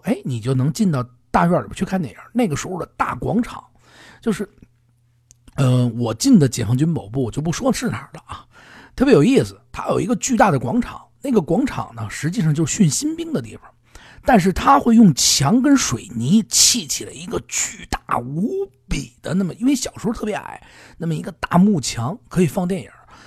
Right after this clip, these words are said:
然后这广场的最后面，那就是电视机的地方，直接在，就是，全部都是露天的，直接投的那个广场前面那个大幕墙上去看电影。在电影没开始之前呢，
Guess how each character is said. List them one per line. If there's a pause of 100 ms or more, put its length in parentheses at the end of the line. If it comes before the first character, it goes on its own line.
(140)
然
后
这
广
场
的
最
后
面，
那
就
是
电
视
机
的
地
方， (560)
直
接
在，
就
是， (1400)
全
部
都
是
露
天
的， (460)
直
接
投
的
那
个
广
场
前
面
那
个
大
幕
墙
上 (360)
去
看
电
影。 (600)
在
电
影
没
开
始
之
前
呢，